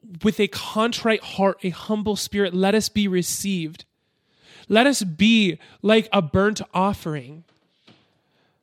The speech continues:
Let us just, like, be the sacrifice. Let us just be delivered by you, Jesus,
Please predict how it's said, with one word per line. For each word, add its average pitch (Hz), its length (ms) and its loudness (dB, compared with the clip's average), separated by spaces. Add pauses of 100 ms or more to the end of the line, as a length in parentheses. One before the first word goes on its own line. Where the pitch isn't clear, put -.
(100)
Let 208 260 2
us 240 240 -2
just, - 320 -2 (420)
like, 190 300 -2
be 208 360 4 (100)
the 165 180 -2
sacrifice. 165 1120 -6 (2500)
Let 202 180 4
us 226 200 2
just 196 180 0
be 226 100 6
delivered 190 800 4
by 180 200 6
you, 175 360 4
Jesus, 165 800 -2